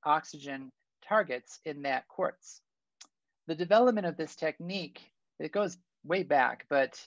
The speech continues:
um, quartz was the focus of early exposure dating studies using beryllium ten because we have very simple chemistry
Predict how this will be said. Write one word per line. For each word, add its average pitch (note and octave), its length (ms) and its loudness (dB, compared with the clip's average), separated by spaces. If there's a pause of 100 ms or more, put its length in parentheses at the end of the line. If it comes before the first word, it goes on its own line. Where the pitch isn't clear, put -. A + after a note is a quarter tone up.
(160)
um, C3+ 380 0 (280)
quartz C4 360 0
was D#3 420 0
the D#3+ 120 -6
focus - 640 -2 (320)
of C#3+ 260 2 (120)
early E3 340 0
exposure D#3+ 480 -2
dating C3 340 -8
studies C3 540 -2 (260)
using D3 300 -4
beryllium C#3 400 2
ten C#3+ 260 0
because D3 600 2 (320)
we D3+ 320 2
have C3+ 240 2
very D3 240 4
simple C#3+ 340 -6
chemistry G3+ 600 -2